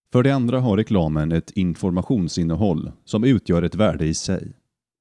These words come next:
Detta medges även av de mest rabiata motståndarna, som dock hävdar att staten skulle göra ett bättre jobb.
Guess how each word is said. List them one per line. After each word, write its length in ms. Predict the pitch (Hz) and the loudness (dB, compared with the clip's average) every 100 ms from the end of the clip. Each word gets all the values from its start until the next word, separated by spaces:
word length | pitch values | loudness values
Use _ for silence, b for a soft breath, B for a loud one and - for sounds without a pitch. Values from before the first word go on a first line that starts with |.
| _ _ _ _ _ _ - | _ _ _ _ _ _ 0
Detta 240 | 151 139 | 2 2
medges 440 | 139 127 90 87 113 | 2 2 4 2 2
även 400 | 95 80 76 82 | 2 2 0 -2
av 120 | 104 | 0
de 100 | 127 | 0
mest 300 | 95 95 95 | 0 0 0
rabiata 640 | 104 101 113 87 - 85 | 0 2 0 0 -2 -6
motståndarna, 720 | 90 92 - 78 69 - - - _ _ _ _ _ - | -4 -6 -6 -8 -8 -12 -16 -20 _ _ _ _ _ -2
som 140 | 101 | 2
dock 240 | 123 127 127 | 2 2 0
hävdar 360 | 95 76 78 | 0 0 -4
att 140 | 87 - | -4 -6
staten 600 | - 117 - - 78 - | -2 -2 -4 -8 -10 -14
skulle 280 | - 98 104 | -4 0 2
göra 200 | 80 80 | 0 -2
ett 100 | 90 | -2
bättre 380 | 95 - 92 | -4 -4 -6
jobb. 320 | 90 85 71 | -4 -4 -6